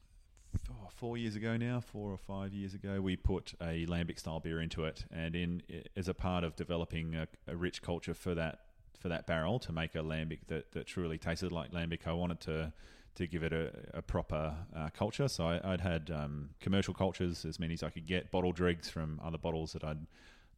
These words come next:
that I'd, um, I'd drunk and enjoyed. Uh, but I think the one that made the biggest influence was, was Tilquin. So I cultured up the dregs from, uh, a bottle of Tilquin, a really fresh sample that had just come into the country,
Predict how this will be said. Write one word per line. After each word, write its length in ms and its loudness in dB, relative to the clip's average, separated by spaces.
that 140 -4
I'd, 240 -4
um, 380 -2
I'd 120 -4
drunk 280 4
and 80 2
enjoyed. 540 6
Uh, 320 0
but 140 -6
I 60 2
think 180 0
the 80 6
one 160 8
that 100 2
made 180 4
the 40 2
biggest 320 4
influence 420 2
was, 400 -2
was 180 -2
Tilquin. 380 2
So 140 -2
I 40 -2
cultured 360 0
up 100 -4
the 60 -2
dregs 320 2
from, 380 0
uh, 240 -2
a 60 -2
bottle 220 2
of 80 0
Tilquin, 400 8
a 20 8
really 240 4
fresh 280 2
sample 340 2
that 120 0
had 80 -4
just 140 -4
come 140 -2
into 140 0
the 60 -4
country, 460 2